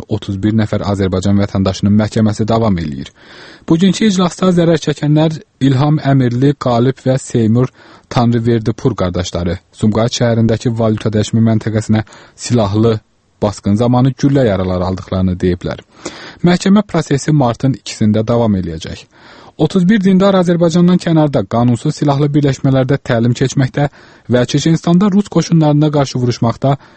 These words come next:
terror hazırlamaqda və digər ağır cinayətlərdə günahlı bilinirlər. Onları ötən il həbs eləyiblər. Keçən il yerli mətbuatda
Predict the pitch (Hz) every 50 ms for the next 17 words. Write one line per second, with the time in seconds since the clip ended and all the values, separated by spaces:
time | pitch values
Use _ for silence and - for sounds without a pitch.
0 | _ _ - - 147 151 185 214 196 156 - - 147 143 131 135 131 127 127 123
1 | - - 139 135 139 139 135 - 151 151 139 151 143 - - 123 120 123 131 120
2 | - 131 127 127 123 117 - - 127 123 117 117 139 123 107 - _ _ _ _
3 | - 110 107 95 98 98 92 90 92 92 92 90 85 82 76 64 - - - -
4 | - - - - - - - - 120 123 117 113 120 139 139 - - 110 - -
5 | - 131 127 117 98 - - - 98 92 - - 92 87 82 82 85 90 - 73
6 | 67 - - _ _ - - - - - - _ - - 165 - 220 220 214 196
7 | 185 190 180 175 185 180 180 160 147 - - - 143 139 - - _ - 151